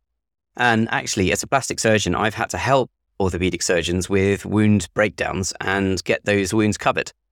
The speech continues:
'cause often there's exposed metalwork underneath. They were all asking, "Well, is this something you could use for these types of operation?" And absolutely, yes. So our plan with Plexa is to go further from breast reconstruction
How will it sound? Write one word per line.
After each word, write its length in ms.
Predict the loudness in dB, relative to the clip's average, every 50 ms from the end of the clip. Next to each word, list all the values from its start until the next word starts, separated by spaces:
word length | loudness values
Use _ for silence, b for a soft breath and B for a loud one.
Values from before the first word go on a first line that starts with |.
| _ _
'cause 140 | -6 -2 -2
often 220 | -2 0 2 2
there's 160 | 2 2 2 0
exposed 380 | -4 -4 -2 0 0 0 0
metalwork 520 | 0 -2 0 0 0 0 0 0 -2 -2 -2
underneath. 440 | 0 2 2 0 0 -2 -6 -14 _ _ _ _ _ _ _ _ _ -2
They 160 | 0 2 4
were 80 | 4
all 160 | 4 4 4 4
asking, 320 | 4 2 0 -2 -2 0
"Well, 320 | 2 2 2 2 2 -2 -6 _
is 160 | -2 -2 0
this 140 | 0 -2 -2
something 260 | -2 -2 0 0 0
you 80 | -2 -2
could 160 | -2 -4 -2
use 220 | 0 0 0 0
for 80 | -2 -2
these 160 | -2 0 -2
types 260 | 0 0 -2 -2 0
of 80 | -2 -2
operation?" 480 | -2 -2 -2 -4 -2 -2 -2 -2 -2 0
And 160 | -2 -2 0
absolutely, 520 | -2 -4 -4 -4 -2 0 0 0 0 0 0
yes. 260 | 2 2 2 0 -2
So 280 | -2 0 2 2 2
our 200 | 2 2 2 2
plan 380 | 0 0 -2 0 2 2 2 2
with 120 | 0 -2
Plexa 540 | 0 -2 -2 -2 -2 -4 -4 -4 -4 -4 -8 -10 _ _ _ _ _ _ _ _ _
is 160 | -2 -2 -2
to 260 | -2 0 0 0 0 2
go 200 | 2 2 2 2
further 420 | 2 2 2 4 4 4 2 0
from 580 | -4 0 0 2 2 4 4 2 2 0 -2 -4 _ _
breast 260 | 0 0 0 0 -2
reconstruction 840 | -2 -2 -2 -2 -4 -2 -2 -2 -2 -2 -4 -4 -2 -2 -4 -4